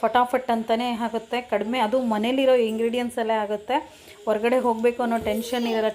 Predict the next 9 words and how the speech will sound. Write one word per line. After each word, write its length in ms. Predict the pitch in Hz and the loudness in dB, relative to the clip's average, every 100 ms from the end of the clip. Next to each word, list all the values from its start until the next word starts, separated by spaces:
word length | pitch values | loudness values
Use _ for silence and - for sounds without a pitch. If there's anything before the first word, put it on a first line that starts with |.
| 220 | 0
ಟೆನ್ಷನ್ 380 | 233 233 285 269 | 0 0 0 0
ಫ್ರೀಯಾಗಿ 420 | 254 240 233 233 494 480 453 392 233 | -2 2 2 2 0 -2 -4 -4 0
ಮಾಡ್ಬೋದು 360 | 226 220 226 220 | 2 4 4 4
ಇದನ್ನು, 220 | 220 226 285 247 | 2 2 4 2
ರೆಸಿಪಿನ. 420 | 440 440 247 262 - - 480 - | 2 -2 2 0 0 -10 -18 -6
ನೀವೊಂದ್ಸಲ 420 | 233 247 269 277 262 254 | -2 0 0 2 2 4
ಟ್ರೈ 120 | 233 269 | 4 4
ಮಾಡಿ 160 | 302 294 277 | 2 2 2
ಅಂತಲೇ 280 | 247 269 | 2 2